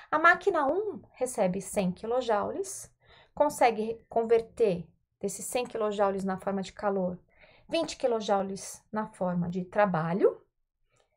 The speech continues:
e, consequentemente, rejeita oitenta quilojoules pro sumidouro. Então, aí a gente já consegue avaliar que essa máquina,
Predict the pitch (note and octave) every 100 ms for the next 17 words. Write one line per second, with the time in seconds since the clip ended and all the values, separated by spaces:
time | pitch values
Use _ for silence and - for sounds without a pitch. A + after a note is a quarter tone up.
0 | _ D4 D4+ C#4+ D4 C#4 C4+ C#4 B3+ B3+
1 | C#4 C4 C4+ A3 A3 A3 B3+ - - B3+
2 | B3+ A3 G#3+ A#3 B3 B3+ A3+ G#3 G#3+ -
3 | - B3+ C#4+ A#3+ G3 D3 E3 - _ _
4 | _ _ _ G3 F3 F3 F3 F#3 F#3+ F#3+
5 | G3+ G3+ G3+ G3+ A3 G#3 F#3 G#3 - -
6 | - - - A#3+ B3 B3+ G#3 G3+ - A#3+
7 | D#4